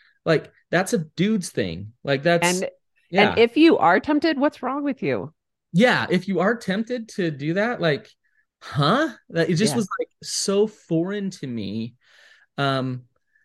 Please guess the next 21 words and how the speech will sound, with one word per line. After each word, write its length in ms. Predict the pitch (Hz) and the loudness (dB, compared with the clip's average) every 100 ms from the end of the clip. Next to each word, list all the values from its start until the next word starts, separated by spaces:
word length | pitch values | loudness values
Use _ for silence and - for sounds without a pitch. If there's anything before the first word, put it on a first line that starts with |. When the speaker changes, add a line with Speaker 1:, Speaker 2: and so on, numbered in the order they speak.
| _ _ - | _ _ 0
Speaker 1:
and 180 | 160 | 2
then 520 | 156 233 180 170 175 - | 2 2 2 0 -4 -4
I've 240 | 151 143 - 165 | -4 -4 -6 -10
since 340 | - 175 151 | -4 -4 -4
discovered 800 | 147 - - 120 113 131 175 156 | -8 -8 -4 -4 -4 -4 -6 -4
that, 300 | 139 127 - _ _ _ _ _ 139 | -4 -4 -6 _ _ _ _ _ -4
um, 540 | 131 131 127 123 123 _ _ _ _ _ _ _ - | -2 -2 -4 -6 -10 _ _ _ _ _ _ _ -10
uh, 120 | 139 | -6
masturbation 640 | 135 151 160 151 147 151 143 | -2 -2 0 0 0 0 -6
in 100 | - | -6
adolescence 600 | 123 127 139 151 170 151 | -6 -4 -6 -8 -10 -10
for 100 | 143 | -10
girls 460 | 113 110 120 156 147 | -6 -4 -2 -2 -4
is 120 | 123 | -8
absolutely 600 | 120 117 127 135 127 120 110 | -6 -6 -6 -8 -8 -6 -4
normal 480 | 101 113 151 190 | -4 -4 -6 -6
and 180 | 139 117 | -6 -10
common, 640 | - 104 107 147 180 190 - | -8 -6 -4 -4 -4 -4 -4
and 380 | 127 120 117 - _ _ _ - | -6 -4 -8 -10 _ _ _ -4
it 180 | 127 | -2
happens 760 | - - 110 - 170 208 214 - | -4 -8 -6 -4 -2 -2 -4 -8